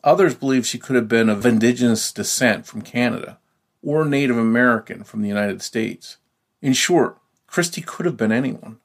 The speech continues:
So this sketch that was done by Lois Gibson, it seems like just another tool that they're trying to use to identify Christie at this point. And she's well recognized. Her credentials are good for creating sketches, but it,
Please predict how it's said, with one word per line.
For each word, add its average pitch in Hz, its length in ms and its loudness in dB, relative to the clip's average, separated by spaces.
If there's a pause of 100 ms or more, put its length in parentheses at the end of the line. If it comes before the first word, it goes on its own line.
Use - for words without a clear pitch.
(440)
So 175 200 4
this 160 380 0 (200)
sketch - 500 0
that 117 180 -4
was 107 160 -8
done 117 240 0
by 110 160 -2
Lois 110 400 -2
Gibson, 117 480 -2
it - 120 -8
seems 107 320 -2
like 104 200 -6
just - 260 -12
another 107 440 -4
tool 131 380 2
that 101 160 0
they're 107 120 -10
trying 107 400 -4
to 104 60 -6
use 104 520 -8 (400)
to 110 160 2
identify 110 480 2
Christie - 420 -6
at 104 100 -4
this - 160 -10
point. 101 440 -4 (200)
And 101 400 -12 (440)
she's 120 460 2 (400)
well 123 380 6
recognized. 101 560 0
Her 104 80 -8
credentials 110 640 0
are 101 80 -8
good 110 280 -4
for 104 260 -8
creating 104 440 -6
sketches, 107 540 -8
but 107 180 -8
it, - 220 -10